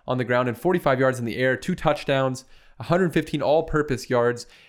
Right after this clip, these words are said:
and this was a big game for him. I think a lot of people probably added him on their fantasy team, uh, because of that Thursday night game. Ryan Tannehill and Derrick Henry played okay. Tannehill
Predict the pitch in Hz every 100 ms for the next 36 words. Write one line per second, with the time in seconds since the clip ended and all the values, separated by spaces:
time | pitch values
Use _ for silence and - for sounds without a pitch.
0 | - 117 120 151 165 139 139 147 135 139
1 | 139 127 123 135 120 123 123 120 131 131
2 | 147 139 131 139 131 123 123 131 135 127
3 | 127 120 - 123 127 123 123 - 123 120
4 | 117 - - _ - 110 107 110 120 -
5 | 139 127 127 135 131 123 123 120 120 123
6 | 120 120 165 185 - 151 147 139 135 131
7 | - _ - 123 120 123 131 139 135 131
8 | 131 131 - 175 180 160 127 123 139 135
9 | 131 151 156 147 135